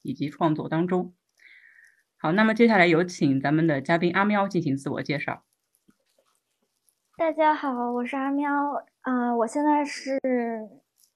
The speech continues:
Speaker 2: 我现在还是一个学生，虽然我已经二十五岁了。<laughs> 后面这，这句可以删掉。
Speaker 1: 对，没关系。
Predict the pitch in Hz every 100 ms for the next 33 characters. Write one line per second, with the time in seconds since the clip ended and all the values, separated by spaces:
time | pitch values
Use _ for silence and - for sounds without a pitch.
0 | _ - 233 269 269 262 254 233 - 247
1 | 240 226 - - 220 214 _ _ _ _
2 | _ - 262 247 240 220 233 226 - 208
3 | - - 208 - - - - - _ _
4 | - - - - 427 - - - - -
5 | - 403 277 262 285 - 302 262 247 247
6 | 233 - 247 247 254 233 - _ _ _
7 | _ _ _ _ _ _ _ - 160 170
8 | 170 170 180